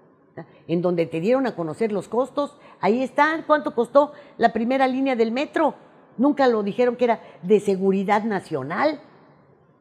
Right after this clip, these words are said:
nunca negaron cuál era ese costo y lo que se iba a tener que pagar, en fin. ¿Por qué ahora no la contrataste para esto?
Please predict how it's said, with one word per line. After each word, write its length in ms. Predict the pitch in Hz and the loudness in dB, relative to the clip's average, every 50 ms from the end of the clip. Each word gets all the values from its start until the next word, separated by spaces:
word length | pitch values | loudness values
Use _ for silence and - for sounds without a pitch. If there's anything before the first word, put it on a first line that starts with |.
| _ _ | _ _
nunca 300 | - 220 277 254 - 262 | 0 0 0 2 2 2
negaron 460 | 233 185 175 175 220 254 269 254 226 202 | 2 2 0 2 0 0 2 0 -4 -2
cuál 220 | - 196 214 214 | -2 0 0 2
era 120 | 220 208 | 0 0
ese 200 | 208 208 208 185 | -2 -4 -6 -10
costo 380 | - 190 196 190 - - 254 240 - - - - | -6 -6 -8 -8 -6 -8 -8 -8 -8 -20 -20 -8
y 80 | _ 185 | _ 0
lo 140 | 185 190 - | 0 0 0
que 80 | 175 | -2
se 100 | 160 - | -2 -2
iba 200 | 175 196 208 208 | -2 -2 0 -2
a 60 | 196 190 | -2 -2
tener 220 | 175 170 170 160 | -4 -4 -4 -6
que 80 | - 151 | -8 -6
pagar, 300 | - 135 113 135 151 180 | -6 -6 -6 -4 -4 -4
en 100 | 180 170 | -4 -4
fin. 180 | 208 208 165 - - - _ _ _ _ _ _ _ _ _ _ _ _ _ _ _ _ _ _ _ _ _ | -4 -6 -6 -6 -10 -20 _ _ _ _ _ _ _ _ _ _ _ _ _ _ _ _ _ _ _ _ _
¿Por 160 | - 165 165 | -8 -8 -4
qué 100 | - 214 | 0 0
ahora 200 | 226 247 247 240 | 0 2 0 0
no 120 | 220 214 | -2 -2
la 120 | 220 226 214 | -2 -2 -2
contrataste 680 | - 180 156 - 139 143 139 - 175 196 196 - 208 | -4 -6 -8 -6 -8 -10 -6 -6 -8 -8 -6 -8 -10
para 300 | 190 - 156 147 147 143 | -8 -8 -8 -6 -6 -6
esto? 380 | 160 190 202 196 - - 170 - | -6 -8 -10 -12 -10 -10 -10 -10